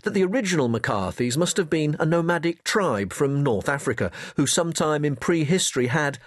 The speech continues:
like the Celts, emigrated north to Ireland. Over Singapore noodles and a couple of bottles of wine, we further deduced that the unaccustomed moistness of the Irish climate must have broken down their dark, sun-beaten, nomadic skin pigment,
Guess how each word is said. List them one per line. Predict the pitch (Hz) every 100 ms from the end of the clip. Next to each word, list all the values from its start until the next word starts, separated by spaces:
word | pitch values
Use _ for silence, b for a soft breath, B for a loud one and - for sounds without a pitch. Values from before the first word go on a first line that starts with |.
| -
like | 123 -
the | 135
Celts, | - 120 101 - - B B
emigrated | 160 160 160 151 160 147
north | 175 156 92 - -
to | 113
Ireland. | 117 123 110 95 85 - _ _ _ B B B B
Over | 202
Singapore | 208 220 208 196 196 180
noodles | 180 135 107 123 139
and | 110
a | 95
couple | - - 120
of |
bottles | 131 123 117
of | 117
wine, | 143 139 120 120 B B
we | 190
further | - - 240 233 160
deduced | 113 92 92 123 - -
that | 143 147
the | 147 B B
unaccustomed | 214 208 - 185 - 185 151
moistness | 147 190 202 - - 110 98 -
of | 127
the | 135
Irish | 131 131 127 -
climate | - 175 143 123 - B B B
must | 233
have | 269 165
broken | 165 147 147 175
down | 151 117 117
their | 120 127
dark, | 117 117 117 120 -
sun-beaten, | - - 135 123 117 123 120 131 120 120
nomadic | 127 127 113 110 117
skin | - - 185 180
pigment, | 156 127 101 107 95